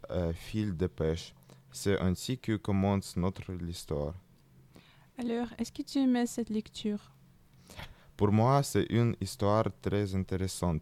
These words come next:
Speaker 1: parce que je suis arrivé en Bretagne il y a cinq mois et cette histoire est traditionnelle. En fait, dans le passé, beaucoup d'hommes travaillaient en mer et leurs femmes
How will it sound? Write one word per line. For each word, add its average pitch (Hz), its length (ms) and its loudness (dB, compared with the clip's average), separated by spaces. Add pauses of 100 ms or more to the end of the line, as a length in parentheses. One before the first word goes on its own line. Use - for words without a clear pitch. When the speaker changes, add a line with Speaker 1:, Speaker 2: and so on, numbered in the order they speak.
Speaker 1:
parce - 240 -4
que - 180 -6
je 92 140 -6
suis 90 420 -2
arrivé 87 440 2
en 85 120 2
Bretagne 87 580 0 (320)
il 85 100 -2
y 90 100 2
a 87 120 4
cinq 101 420 -2
mois 85 380 2 (360)
et 85 140 2
cette - 420 -4
histoire 113 440 -2 (320)
est 104 100 2
traditionnelle. 87 880 0 (540)
En 90 120 2
fait, 143 300 0 (120)
dans 98 220 2
le 95 280 4 (320)
passé, 107 360 0
beaucoup 104 520 -2 (280)
d'hommes 117 320 2 (300)
travaillaient 101 680 2 (160)
en 92 120 4
mer 92 360 4 (320)
et 85 100 2
leurs 87 300 4
femmes 117 400 0